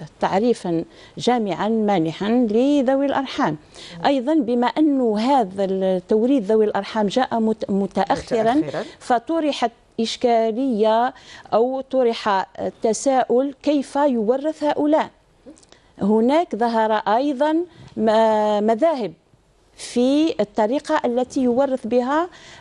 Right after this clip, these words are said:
Speaker 1: آه، هؤلاء. هناك طريقة أهل القرابة
Speaker 2: نعم.
Speaker 1: وطريقة أهل التنزيل. المشرع الجزائري ب-، آه،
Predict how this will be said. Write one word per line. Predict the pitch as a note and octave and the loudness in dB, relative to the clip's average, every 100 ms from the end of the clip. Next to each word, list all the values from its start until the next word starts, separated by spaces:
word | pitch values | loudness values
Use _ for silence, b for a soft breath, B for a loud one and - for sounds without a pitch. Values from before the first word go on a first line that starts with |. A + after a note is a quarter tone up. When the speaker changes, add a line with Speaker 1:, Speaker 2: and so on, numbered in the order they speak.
| B | B
Speaker 1:
آه، | G#3 G#3 G3+ G3+ | 0 2 2 0
هؤلاء. | G#3+ C4+ - C4 F#3+ F3 B B B | 0 0 0 0 0 -2 B B B
هناك | A3 B3 A3 - | 0 2 0 0
طريقة | A3 A3+ - F3+ - - _ _ _ _ - | 0 0 -2 -6 -8 -20 _ _ _ _ -2
أهل | B3+ G3+ | 0 0
القرابة | F3+ - E3+ E3+ E3 F#3 F4 - E3 | -4 -4 0 0 0 -2 -4 -10 -8
Speaker 2:
نعم. | D#3+ | -4
Speaker 1:
وطريقة | G#3 G3+ G#3+ - D#4 - | 0 2 0 -2 -4 -2
أهل | D#4 | -2
التنزيل. | D4+ - D4 A#3+ G3+ | -2 0 0 2 0
المشرع | G3+ G#3 - F4+ D4 | 2 0 2 0 0
الجزائري | B3 A3 A3+ C#4+ C4+ G3+ F3+ F3 B B B | -2 0 0 0 0 0 0 -4 B B B
ب-، | - D3+ B3 A3 - _ _ - | -6 0 2 2 -2 _ _ -4
آه، | G3 F3 E3+ F3 E3+ D#3+ D#3 | 0 0 0 0 -2 -2 -4